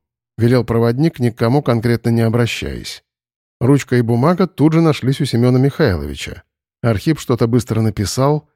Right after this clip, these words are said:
Подумал немного и добавил ещё один пункт. "Его зовут Фёдором. Такой тщедушный лысый мужичонка. Бородка у него с косичкой дурацкая. Но пусть вас не вводит в заблуждение его внешний вид.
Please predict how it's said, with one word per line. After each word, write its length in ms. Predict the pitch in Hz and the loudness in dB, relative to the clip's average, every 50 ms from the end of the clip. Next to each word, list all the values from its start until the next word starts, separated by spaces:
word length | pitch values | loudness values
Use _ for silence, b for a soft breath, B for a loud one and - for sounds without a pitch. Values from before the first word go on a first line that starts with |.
| _ _ _ _ _ - | _ _ _ _ _ -4
Подумал 400 | 113 107 110 143 175 185 175 170 | -2 2 2 4 4 4 4 4
немного 380 | 165 160 160 160 156 151 151 | 4 2 2 2 0 0 0
и 160 | - - 135 | -2 -4 -4
добавил 440 | 117 113 110 104 123 135 147 151 143 | -2 -2 0 0 2 2 2 2 2
ещё 380 | 123 107 98 - - - 123 - - | 0 0 -2 -2 -2 -4 -4 -2 -2
один 360 | 123 110 101 117 113 113 110 | -4 -2 0 0 -2 -2 -2
пункт. 560 | - - 87 78 - - - - - - _ _ _ _ _ _ _ _ _ _ _ _ _ _ _ - | -4 -8 -10 -10 -10 -12 -18 -20 -20 -20 _ _ _ _ _ _ _ _ _ _ _ _ _ _ _ -2
"Его 300 | - 98 101 101 113 113 | 0 0 2 2 2 2
зовут 380 | 101 101 104 110 110 107 95 - | 2 2 0 0 0 -2 -4 -6
Фёдором. 600 | - - 135 123 87 76 71 - 50 - - - _ _ _ _ _ _ _ _ | -2 0 0 0 0 -2 -6 -8 -10 -16 -20 -20 _ _ _ _ _ _ _ _
Такой 400 | - - 104 - 123 117 107 95 | -8 -6 -4 0 0 0 0 0
тщедушный 640 | - - - 107 110 104 139 151 135 - - 113 113 | -2 -6 -6 -4 -2 0 2 2 2 0 -2 0 0
лысый 280 | 123 123 104 - 110 | 2 0 0 0 -2
мужичонка. 760 | 110 110 101 120 123 - - 95 76 76 71 - - - - _ _ _ _ _ _ - | -2 0 0 0 -2 -2 -2 -4 -4 -6 -8 -12 -14 -16 -16 _ _ _ _ _ _ -8
Бородка 500 | - 98 85 92 104 127 156 147 - - | -6 -4 -2 0 2 2 2 2 2 0
у 60 | 113 | 0
него 220 | 110 107 104 101 92 | 0 2 2 0 0
с 60 | - | -2
косичкой 480 | - 110 110 - 117 98 - - 92 87 | -2 -4 -2 -2 -4 -4 -4 -6 -8 -8
дурацкая. 720 | 85 90 107 113 101 85 76 - - - - - - - _ _ _ _ _ _ _ _ | -6 -4 -4 -4 -4 -4 -8 -10 -12 -12 -14 -14 -14 -18 _ _ _ _ _ _ _ _
Но 260 | - 110 110 117 113 104 | -2 0 2 2 2 0
пусть 360 | - - 147 147 - - 117 | 0 2 2 2 2 0 -2
вас 280 | 120 135 135 - - | 0 0 0 0 0
не 120 | 120 120 117 | 0 0 0
вводит 360 | 107 107 120 151 139 120 113 | 0 0 0 0 0 0 0
в 60 | 110 | -2
заблуждение 640 | 110 117 107 110 107 92 92 117 131 127 117 110 110 | -2 -2 -2 -2 -2 -2 0 0 0 2 2 0 0
его 220 | 110 104 113 113 | 0 0 0 -2
внешний 460 | 104 104 104 104 92 - - 104 98 87 | -2 -2 -2 -2 -4 -4 -4 -4 -4 -4
вид. 260 | 71 - - _ | -6 -8 -12 _